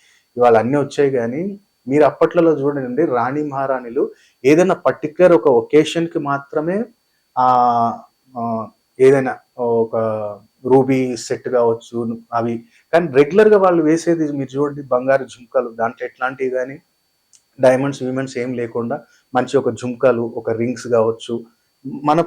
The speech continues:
మన పాతలో మీరు సినిమాలలో చూడండి, లేదా మన పెద్దవాళ్ళని చూడండి, ఇప్పుడు తమిళనాడు చెన్నై సైడ్ చూడండి, వాళ్ళు ఎంత మంచి బంగారం,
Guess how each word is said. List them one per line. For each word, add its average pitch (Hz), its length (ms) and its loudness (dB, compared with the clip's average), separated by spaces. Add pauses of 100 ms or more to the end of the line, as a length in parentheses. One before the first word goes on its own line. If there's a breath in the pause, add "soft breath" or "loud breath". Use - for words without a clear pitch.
(180)
మన 143 200 -2
పాతలో 160 500 2
మీరు 160 260 -4
సినిమాలలో 156 560 -2
చూడండి, 151 340 -2
లేదా 139 180 -4
మన 135 160 -6
పెద్దవాళ్ళని 147 640 -4
చూడండి, 147 260 -10
ఇప్పుడు - 520 -6
తమిళనాడు 151 500 2
చెన్నై 156 300 -4
సైడ్ 156 300 -6
చూడండి, 151 180 -6
వాళ్ళు 135 180 -2
ఎంత 135 200 -8
మంచి 147 340 -4
బంగారం, 139 600 -2